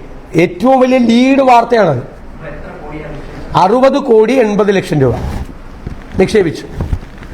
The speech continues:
അപ്പൊ അത് വലിയ വാർത്ത നിറഞ്ഞു നിൽക്കുന്ന കാലത്താണ് ഈ നിക്ഷേപം. അതായത് ഇദ്ദേഹത്തിന്റെ എല്ലാ സ്ഥാപനങ്ങളും ഗുരുതരമായ സാമ്പത്തിക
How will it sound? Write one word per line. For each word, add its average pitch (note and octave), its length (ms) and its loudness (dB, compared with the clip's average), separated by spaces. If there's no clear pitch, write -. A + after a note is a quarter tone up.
അപ്പൊ G#3 160 2
അത് D4 260 0
വലിയ A#3 320 4
വാർത്ത A3+ 460 4
നിറഞ്ഞു A3 320 2
നിൽക്കുന്ന C4+ 280 4
കാലത്താണ് B3+ 440 6
ഈ C4 40 2
നിക്ഷേപം. A#3 420 2
അതായത് F#3+ 220 4
ഇദ്ദേഹത്തിന്റെ B3 600 4
എല്ലാ A3+ 420 6
സ്ഥാപനങ്ങളും A3 680 2
ഗുരുതരമായ C4+ 680 6
സാമ്പത്തിക A#3 540 2